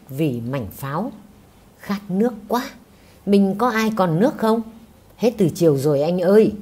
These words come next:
Hôm nay nó bắn, anh em chưa kịp đem nước lên, phải ngược về tránh pháo. Tôi nhớ ở khu vực chỗ nhà bếp còn mấy can nước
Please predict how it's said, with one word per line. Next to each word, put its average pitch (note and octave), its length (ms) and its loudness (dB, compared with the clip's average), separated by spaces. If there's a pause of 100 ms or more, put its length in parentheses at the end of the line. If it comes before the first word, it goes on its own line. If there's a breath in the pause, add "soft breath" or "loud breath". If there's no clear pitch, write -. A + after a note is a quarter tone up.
(400 loud breath)
Hôm G#3 160 0
nay F3 280 4
nó G3 160 0
bắn, F#3+ 400 -2 (260 loud breath)
anh G3+ 160 -2
em G3+ 280 2
chưa G#3 120 4
kịp D#3 320 -2
đem F3+ 280 2
nước A#3+ 220 0
lên, F#3 260 2 (120)
phải C#3+ 220 -8
ngược C3+ 320 -4
về C3+ 200 2
tránh F3 280 -4
pháo. G#3 380 -4 (800 soft breath)
Tôi F3 120 4
nhớ D#3+ 420 0 (380 loud breath)
ở C#3 280 2
khu G3 240 2
vực D3+ 320 0
chỗ E3 120 2
nhà F#3+ 360 -2
bếp G#3 260 0 (520)
còn C#3+ 420 -2
mấy F3 280 -2
can F3 260 -2
nước A#3+ 200 0